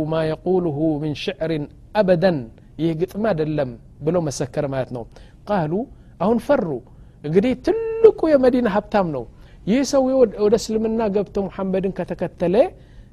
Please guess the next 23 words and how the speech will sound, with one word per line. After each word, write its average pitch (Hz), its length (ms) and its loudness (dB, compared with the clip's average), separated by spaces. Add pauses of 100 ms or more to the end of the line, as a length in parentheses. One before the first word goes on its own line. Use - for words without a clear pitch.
(120)
እና 180 200 -2
ህዝብ 196 360 -2
ጠፋ - 320 -8 (160)
ማለት 151 340 -6
ነው 147 240 -6
ብለው 180 340 0
ቁረይሾቹ 185 600 -4
በሙሉ 185 280 0 (320)
ተሰብሰቡ-፣ 180 640 0
ተሰበሰቡና 170 760 0 (500)
ቃለ 185 200 6 (100)
ኢነሁ 180 380 -2 (260)
ለይ-፣ 170 300 0
ነዓም 160 280 -2
የቁል 175 360 0 (300)
«ፈለማ 208 380 2 (100)
ሰሚዐ 190 360 -4 (120)
ዛሊከ 175 360 -2 (120)
ቁረይሽ 165 460 0 (440)
ኻፉ 208 340 2 (600)
ወሽተገ-፣ 180 640 0
ወሽተዐሉ 170 580 0 (380)
ወቃሉ 160 500 4